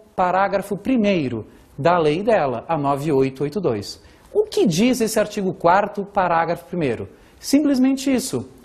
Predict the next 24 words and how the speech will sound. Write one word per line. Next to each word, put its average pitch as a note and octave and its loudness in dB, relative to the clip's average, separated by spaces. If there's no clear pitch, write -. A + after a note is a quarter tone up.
Não G3+ 2
será F#3 0
admitida E3+ 0
a - 4
arguição. C#3+ -4
Eu A3+ 6
repito, B2+ 0
não C4 2
será F#3 0
admitida E3+ -2
a - 2
arguição B2 0
quando C4+ 4
houver E3 2
qualquer C4+ 2
outro F3+ 2
meio, C3+ -2
frisei, F#3 0
quando D4+ 2
houver E3+ 0
qualquer C4 0
outro G3+ 2
meio F3+ 0
capaz - -2